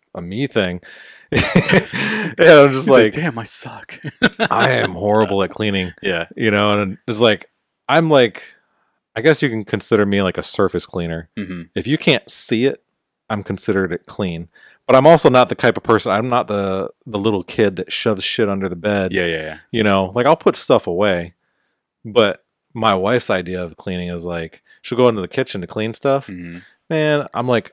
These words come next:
Speaker 1: "I'll wash the stove off," right?
Speaker 2: Yeah.
Speaker 1: And then she's, like, looking at me like, "That's not cleaning it."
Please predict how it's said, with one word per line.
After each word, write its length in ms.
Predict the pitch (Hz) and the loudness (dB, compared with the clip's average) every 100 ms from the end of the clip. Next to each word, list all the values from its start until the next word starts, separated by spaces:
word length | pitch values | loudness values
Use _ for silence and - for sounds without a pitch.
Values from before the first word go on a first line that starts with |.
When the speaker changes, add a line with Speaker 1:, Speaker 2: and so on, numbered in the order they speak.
| - | -2
Speaker 1:
"I'll 140 | 113 | 0
wash 360 | 113 120 123 - | 6 4 4 -4
the 80 | - | -10
stove 320 | - 139 139 | 0 2 2
off," 420 | 90 - - - | 0 -4 -12 -10
right? 260 | 85 104 - | -6 -6 -8
Speaker 2:
Yeah. 200 | 85 76 - _ _ _ _ _ _ _ _ - | -14 -14 -20 _ _ _ _ _ _ _ _ -4
Speaker 1:
And 100 | 113 | -4
then 120 | 107 | -4
she's, 260 | - 110 | -4 -2
like, 140 | 107 95 | -2 -2
looking 240 | 107 107 | -4 -4
at 100 | 98 | -6
me 100 | 95 | -6
like, 300 | 90 85 - _ _ _ _ _ _ _ - | -8 -8 -12 _ _ _ _ _ _ _ -14
"That's 220 | 80 - | -14 -12
not 160 | 104 | -14
cleaning 420 | - - 76 78 | -16 -20 -18 -16
it." 140 | 85 | -16